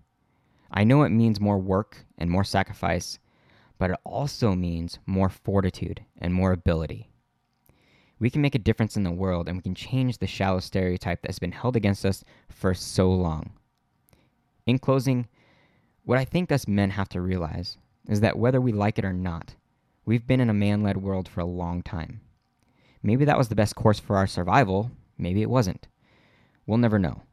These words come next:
But as times change toward equality, which is starting to ask for more than just women's equality? Are we willing to push against our history? Are we willing to adapt what the consistently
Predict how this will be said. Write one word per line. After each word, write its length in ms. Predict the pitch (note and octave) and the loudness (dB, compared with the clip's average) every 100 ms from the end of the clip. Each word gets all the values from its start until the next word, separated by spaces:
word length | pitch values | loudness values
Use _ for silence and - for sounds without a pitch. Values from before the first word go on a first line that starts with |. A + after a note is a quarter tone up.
| _ _ _ _ _ _ | _ _ _ _ _ _
But 100 | - | 2
as 100 | G#2+ | 2
times 380 | - - C#3 C3 | 2 0 2 0
change 500 | - - A#2+ A#2 G#2+ | -4 -6 0 0 -2
toward 220 | - G#2+ | -2 -2
equality, 560 | F#2 - E2+ D#2+ - G#2 _ _ _ _ | -2 -2 -4 -4 -8 -16 _ _ _ _
which 120 | G#2 G#2 | -4 -4
is 80 | |
starting 280 | - G#2+ G#2 | 2 2 4
to 100 | F#2 | 2
ask 240 | F#2 G2 - | 0 -2 -4
for 140 | F2+ | -4
more 320 | F2+ F#2 G2+ | 0 2 2
than 100 | G2 | 2
just 220 | F2 F#2 | 0 -2
women's 240 | F#2+ F2 E2+ | -2 -2 -4
equality? 560 | - - E2+ D#2+ D#2+ G2 _ _ _ _ _ _ - | -8 -8 -6 -6 -8 -10 _ _ _ _ _ _ -2
Are 100 | F#2+ | 2
we 140 | G#2+ | 4
willing 280 | B2+ B2+ B2 | 4 4 4
to 80 | - | 0
push 320 | - - A2 | -2 -2 -2
against 260 | F#2+ F#2 E2+ | -2 -2 -2
our 60 | |
history? 540 | E2+ - F2+ - - - _ _ _ _ _ _ - | -4 -4 -4 -6 -12 -16 _ _ _ _ _ _ -6
Are 100 | - | 0
we 140 | A2 | 2
willing 240 | B2+ B2+ A#2+ | 2 2 2
to 120 | G#2+ | 0
adapt 460 | F2+ - F#2+ G2+ - | -2 0 -2 -2 -4
what 100 | - | -6
the 60 | |
consistently 720 | - F#2 - G2+ - - G2 | -4 -6 -2 -4 -2 -4 -4